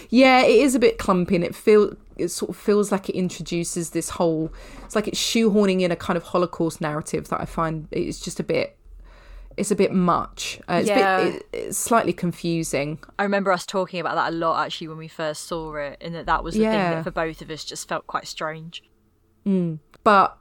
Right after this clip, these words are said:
Speaker 1: when you focus on Susie, again, it's a kind of another coming of age story, isn't
Speaker 2: Mm.
Speaker 1: it? And I
Speaker 2: Yeah,
Speaker 1: think
Speaker 2: yeah.
Speaker 1: Susie Bannon is from Ohio, which of course where is where
Speaker 2: Ah,
Speaker 1: a lot
Speaker 2: of
Speaker 1: of Bones and All
Speaker 2: course.
Speaker 1: is set.
Speaker 2: Yes.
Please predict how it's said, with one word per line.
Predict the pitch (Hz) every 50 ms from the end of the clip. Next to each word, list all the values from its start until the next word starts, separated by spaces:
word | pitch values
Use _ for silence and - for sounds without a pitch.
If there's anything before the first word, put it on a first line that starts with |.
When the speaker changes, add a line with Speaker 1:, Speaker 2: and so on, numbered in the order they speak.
| _ _ -
Speaker 1:
when | - 208 196 214 208 208 202 185 165 -
you | - 214 214 208
focus | - - 254 247 247 - 233 208 - 220
on | 196 190
Susie, | 190 - - 254 254 240 240 220 - 175 170 -
again, | - 185 180 - 208 202 226
it's | 196 - -
a | 214
kind | - - 285 311 381
of | 403 226
another | 208 180 180 180 165 170
coming | - - 196 185 180 175
of | 165 165
age | 175 190 208 190
story, | - - - - 160 151 151 151 151 156 190
isn't | 208 254 269 214
Speaker 2:
Mm. | - - -
Speaker 1:
it? | -
And | - 180
I | 180
Speaker 2:
Yeah, | 190 202
Speaker 1:
think | 214 202 202 - - -
Speaker 2:
yeah. | 175 208 214 190 165
Speaker 1:
Susie | 165 277 285 302 311 294 - 233
Bannon | 175 - 220 233 233 240 190 175 175 175 175
is | - 190 180 - -
from | - - - 214 208 202 185
Ohio, | 165 170 175 - 208 190 190 190 170 156 - - 156 170 180 175
which | - - - -
of | 190 - -
course | - 202 185 185 185 - - - -
where | 185 180 175 175 175 175 170 - 180
is | 180 - -
where | 170 170 170 165
Speaker 2:
Ah, | 165
Speaker 1:
a | 165
lot | 165 175 -
Speaker 2:
of | -
Speaker 1:
of | - -
Bones | 160 160 170 160
and | 175 170
All | 170 165
Speaker 2:
course. | 160 165
Speaker 1:
is | 156 -
set. | - - - - 190 170 165 175 185
Speaker 2:
Yes. | 185 190 165 - - - - - - -